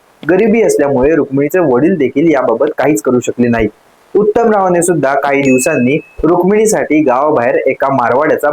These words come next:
बंगला विकत घेतला आणि तिथे रुक्मिणीने आताही आपला दारूचा धंदा कायम सुरू ठेवला. उलट आता उत्तमराव असल्यामुळे पोलिसांची अधूनमधून पडणारी धाड सुद्धा बंद झाली आणि याचमुळे तसं बोलायला गेलं तर रुक्मिणी अक्षरशः खोऱ्याने पैसे ओढू लागली.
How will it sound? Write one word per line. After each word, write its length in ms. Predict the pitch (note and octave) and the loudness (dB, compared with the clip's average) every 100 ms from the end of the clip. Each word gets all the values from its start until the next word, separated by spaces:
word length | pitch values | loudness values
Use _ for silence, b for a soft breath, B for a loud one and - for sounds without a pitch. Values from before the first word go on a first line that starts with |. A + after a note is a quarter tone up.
| C#3 | -2
बंगला 220 | B2+ D3 | 0 0
विकत 240 | C3 A#2 | 0 0
घेतला 380 | A#2 A#2 A2+ A#2+ - _ _ - | 0 -2 -2 -4 -4 _ _ -6
आणि 160 | C3 C3 | -4 -2
तिथे 200 | B2+ B2+ | 0 0
रुक्मिणीने 480 | B2 C#3 E3 C3+ C#3 - | 0 0 0 0 0 -2
आताही 400 | B2 - D#3 C#3 | -4 -2 0 0
आपला 260 | - - | 0 0
दारूचा 380 | - A#2+ A#2+ C#3 | 0 0 0 0
धंदा 240 | D3 A#2+ B2+ | 0 0 -2
कायम 300 | C#3 D3 D#3 | -2 0 0
सुरू 200 | D#3 D3+ | 0 2
ठेवला. 240 | D3+ C#3+ C#3+ - _ _ | 2 0 -2 -6 _ _
उलट 340 | B2+ C#3 F3 - | 0 0 0 -2
आता 280 | B2+ D3+ - | -2 -2 -2
उत्तमराव 540 | C3 - F3 E3 C#3 C#3 | -2 -2 -2 0 0 0
असल्यामुळे 500 | - D3+ C3 B2+ F#3+ - _ - | 0 -2 0 0 0 -6 _ -2
पोलिसांची 500 | F3 G#3 G#3+ G3+ A3+ | 0 2 2 2 0
अधूनमधून 640 | E3 D#3+ G#3 G3+ F3 F#3 | 0 0 0 0 0 0
पडणारी 360 | D#3+ C#3+ D#3+ | -2 0 0
धाड 280 | F3 C3 C#3 | 0 0 -2
सुद्धा 220 | - D#3 D3 | -2 -2 0
बंद 260 | F3 F#3 | 0 0
झाली 280 | E3+ E3 E3 - - | 2 2 0 -4 -6
आणि 220 | C#3+ D#3 | -2 0
याचमुळे 500 | C#3+ F3 F#3 D#3+ C3 D3 | 2 2 0 2 2 2
तसं 200 | C#3+ D3 C3 | 0 0 0
बोलायला 320 | B2+ D3+ F3 | 0 0 0
गेलं 300 | C#3+ A#2+ D3 | 0 2 2
तर 80 | D#3 | 0
रुक्मिणी 440 | C3 C3 E3+ E3+ | 0 0 0 0
अक्षरशः 480 | C#3 - C#3 F3 F3 | -2 -2 -2 -2 -2
खोऱ्याने 340 | - C3 D#3 F3+ | 0 0 0 0
पैसे 280 | D3+ C3 C#3+ | 0 0 0
ओढू 220 | B2+ B2 | 0 2
लागली. 260 | A#2+ A2+ | 2 0